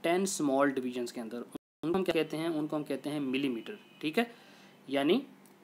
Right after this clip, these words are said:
टोटल इसकी लेंथ कितनी है? वन मीटर। और वन मीटर के बाद इसके अंदर टोटल सेंटीमीटर्स कितने हैं? वन से लेकर हंड्रेड सेंटीमीटर तक जो है वो इसको डिवाइड किया गया है, ठीक है। यानी इधर जो let's say अगर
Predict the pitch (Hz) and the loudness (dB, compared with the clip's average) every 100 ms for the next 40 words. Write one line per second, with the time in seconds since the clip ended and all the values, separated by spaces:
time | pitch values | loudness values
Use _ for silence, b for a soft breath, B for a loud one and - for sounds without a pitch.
0 | - - - - - 165 170 226 214 - | -20 -20 -20 -8 4 6 6 4 2 0
1 | 208 190 196 196 190 190 190 208 165 139 | 2 2 2 0 2 4 4 2 2 2
2 | 147 131 117 117 - 151 143 147 196 202 | 4 2 0 -6 -4 -2 0 0 2 2
3 | 190 180 185 175 175 160 160 180 175 170 | 0 0 4 4 4 2 0 2 2 2
4 | 170 - - 151 147 196 196 190 175 170 | 0 0 0 -2 0 0 0 -2 -2 -2
5 | 170 170 135 131 165 180 165 143 160 151 | -2 -2 -2 -2 -2 0 0 0 0 -2
6 | 127 127 170 170 139 123 131 127 160 160 | -4 -2 -2 -2 -6 -4 -4 -2 -4 -4
7 | 175 160 151 143 147 139 135 170 196 B | -6 -4 -2 0 0 -2 -2 -4 -4 B
8 | B B - 135 127 123 147 147 139 143 | B B -4 -2 0 2 0 0 2 2
9 | 175 170 170 160 147 170 151 147 147 143 | 2 0 -2 -4 -2 0 2 0 0 0
10 | 165 156 151 143 147 - 151 147 151 | 0 2 2 2 -2 -2 0 2 0